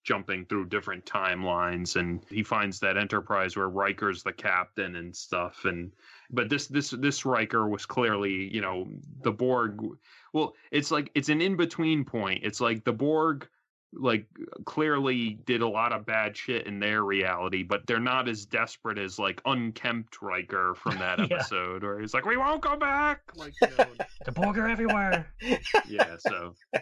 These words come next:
Speaker 1: like, this is, this, this is badass, like, Nick Fury Riker or
Speaker 2: <laughs>
Speaker 1: whatever, not, like, you know, completely, uh, unhinged, like, Riker, so. But, no, like, I enjoyed it, like,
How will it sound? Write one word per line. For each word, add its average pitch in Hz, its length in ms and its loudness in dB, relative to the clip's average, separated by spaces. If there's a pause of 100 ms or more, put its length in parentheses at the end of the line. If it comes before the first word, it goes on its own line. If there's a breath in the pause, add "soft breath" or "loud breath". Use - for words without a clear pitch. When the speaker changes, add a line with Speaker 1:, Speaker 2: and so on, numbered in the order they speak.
(100)
Speaker 1:
like, 110 140 2
this 135 120 0
is, 131 160 0
this, 123 180 0
this 127 180 -6
is 117 200 -2
badass, 110 680 2
like, 98 180 -2
Nick 104 260 -4
Fury 101 720 0
Riker 87 760 0
or 82 80 -16
Speaker 2:
<laughs> 85 40 -18
Speaker 1:
whatever, 87 400 -2
not, 92 340 -2
like, - 320 0
you 101 60 2
know, 87 200 0
completely, 101 840 -2
uh, 110 220 0
unhinged, 113 760 0 (140)
like, 87 240 -6 (100)
Riker, 87 640 -2
so. 87 380 -2 (400 soft breath)
But, 92 300 2
no, 165 260 2
like, 113 180 2
I 143 120 2
enjoyed 123 420 2
it, 104 200 -2
like, 107 280 0